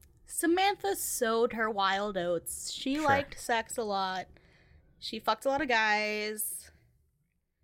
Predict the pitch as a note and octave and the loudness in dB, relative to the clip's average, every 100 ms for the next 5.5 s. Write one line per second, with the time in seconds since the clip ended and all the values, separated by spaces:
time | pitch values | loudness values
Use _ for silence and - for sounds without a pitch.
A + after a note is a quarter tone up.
0 | _ - C3 A#2 A2 - A#2 G#3+ A2+ - | _ -4 0 2 4 6 6 6 4 4
1 | G#3+ G#3+ G#3 G#3+ A#3 _ _ _ _ _ | 4 2 0 -2 -6 _ _ _ _ _
2 | _ _ _ _ _ - C4+ F#4 B4 A4 | _ _ _ _ _ 2 6 6 4 -2
3 | - _ - C#4+ C4 C4 C#4 G4+ G#4 E4+ | -10 _ 0 4 4 4 0 0 0 -4
4 | - F#4+ F#4+ F4+ D#4 - G3+ C4 C#4+ - | -4 -4 -4 -6 -6 -10 -2 -2 0 -2
5 | C#4 - B3+ G#3 F3 | -4 -6 -6 -4 -4